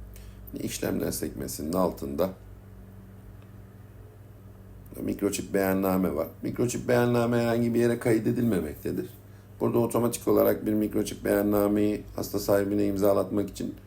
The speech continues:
otomatik olarak burada oluşturmamızı yarayacaktır. Buradaki işlemleri, sekmeleri dolduruyoruz. Buradaki bilgileri boş da bırakabilirsiniz. Herhangi bir problem çıkmayacaktır.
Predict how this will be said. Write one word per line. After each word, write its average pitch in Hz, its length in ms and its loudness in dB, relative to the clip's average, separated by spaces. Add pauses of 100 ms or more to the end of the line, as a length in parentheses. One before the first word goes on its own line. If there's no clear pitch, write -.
(280)
otomatik - 440 -2
olarak 73 380 -4
burada 92 180 -2
oluşturmamızı 90 840 0 (360)
yarayacaktır. 65 840 -8 (1500)
Buradaki 95 400 -2
işlemleri, 82 640 -2 (1080)
sekmeleri 67 640 -6
dolduruyoruz. 101 720 2 (3250)
Buradaki 120 360 0
bilgileri 117 440 2
boş 117 220 2
da 73 120 0
bırakabilirsiniz. 65 800 -6
Herhangi 80 340 -2
bir 76 80 -6
problem 71 460 -6
çıkmayacaktır. 104 880 -2